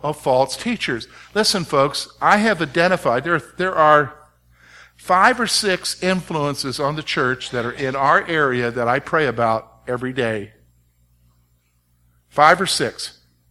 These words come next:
that will deceive and lead Christians astray. Five or six. It's that real.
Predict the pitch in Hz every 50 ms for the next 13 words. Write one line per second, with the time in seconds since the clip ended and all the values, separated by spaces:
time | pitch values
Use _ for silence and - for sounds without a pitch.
0 | _ _ _ _ _ _ _ _ _ _ _ _ _ _ _ _ _ _ _ _
1 | _ _ - - - - - - 147 143 139 139 143 139 139 139 120 139 135 -
2 | - - - 262 220 180 139 127 123 127 139 123 131 - - 139 135 131 131 156
3 | 170 170 165 170 - - - 185 170 - - - 127 120 113 110 127 123 - -
4 | - 143 127 110 92 - - _ _ _ _ _ _ _ _ _ _ _ _ _
5 | _ _ _ _ _ _ _ _ _ _ _ _ _ _ _ _ _ _ _ _
6 | _ - 165 160 165 160 160 147 - - 139 110 - - - - - _ _ _
7 | _ _ _ _ _ _ _ _ _ _ _ _ _ _ _ _ _ _ _ _
8 | _ _ - 151 151 - - - 165 160 151 - 139 143 135 117 87